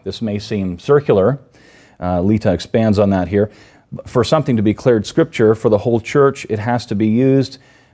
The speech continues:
uh, that way by the whole church, but it's really not. It's more of a formalization of what the church had already recognized long before the attempt,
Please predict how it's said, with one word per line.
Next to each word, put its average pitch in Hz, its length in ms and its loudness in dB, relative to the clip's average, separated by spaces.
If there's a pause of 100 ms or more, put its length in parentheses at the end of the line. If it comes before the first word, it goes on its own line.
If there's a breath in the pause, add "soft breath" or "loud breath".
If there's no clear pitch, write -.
(140 soft breath)
uh, 92 220 -6
that 117 260 0
way 110 160 4
by 120 240 2
the 131 80 2
whole 101 180 0
church, 95 380 -4
but 123 80 4
it's 120 160 0
really 135 220 4
not. 123 400 0 (320 soft breath)
It's - 320 -4 (260)
more 143 260 4
of 117 120 0
a 113 40 -2
formalization 135 960 2
of 104 140 0
what 123 160 0
the 117 100 -4
church 131 340 -2
had 120 160 -6 (100)
already 143 480 2
recognized 113 800 -2
long 151 420 0
before 139 480 2
the 120 180 0
attempt, 123 540 -2